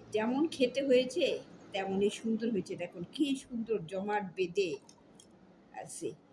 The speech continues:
এই যে এই হলো আমার খাঁটি দুধের খা-, দেখছেন কি সুন্দর হয়েছে। এটা খাওয়াও ভালো, স্বাস্থ্যের জন্যও ভালো।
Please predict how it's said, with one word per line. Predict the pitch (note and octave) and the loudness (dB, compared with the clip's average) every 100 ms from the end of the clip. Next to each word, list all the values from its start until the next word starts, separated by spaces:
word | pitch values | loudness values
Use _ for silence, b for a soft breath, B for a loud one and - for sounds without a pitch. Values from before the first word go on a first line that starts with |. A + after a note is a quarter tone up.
| - | -2
এই | G#3 F#3 D#3 C#3+ - | 2 2 2 -2 -6
যে | C#3 - - - - - - - - - - - - - - _ _ _ _ _ - | -12 -12 -20 -20 -20 -20 -20 -20 -20 -20 -20 -20 -20 -20 -20 _ _ _ _ _ -16
এই | - G#3+ A#3 | 2 2 4
হলো | A#3 G#3 C4+ | 0 0 0
আমার | E4 G3 F3+ E3+ E3 | 0 -2 -2 -6 -8
খাঁটি | F#3 F#3 F#3+ E3 - _ _ _ _ F#3 | -8 -8 -8 -8 -10 _ _ _ _ -8
দুধের | G3 F#3+ A3 F#4+ - - | -4 0 2 0 -4 -10
খা-, | E3 _ _ - | -10 _ _ -6
দেখছেন | G3 G3 - A#3+ | -6 -4 -6 -6
কি | - B3 | -2 -2
সুন্দর | C4 - A3+ G#3+ A#3 A3+ A3+ | -2 -2 -2 0 4 6 8
হয়েছে। | G#3+ G#3 G#3 C4+ F4 _ _ b b b b b b _ | 6 2 2 -4 -4 _ _ b b b b b b _
এটা | G3+ G3+ B3 C4 - | 0 2 4 2 0
খাওয়াও | - G3+ A3 B3 | -4 2 4 4
ভালো, | B3+ A#3 C#4+ F4 | 4 2 2 -2
স্বাস্থ্যের | - G#3+ - - G3+ | -6 -8 -8 0 2
জন্যও | G3 F3+ E3+ | 4 2 0
ভালো। | E3 D#3+ D#3+ | -4 -6 -8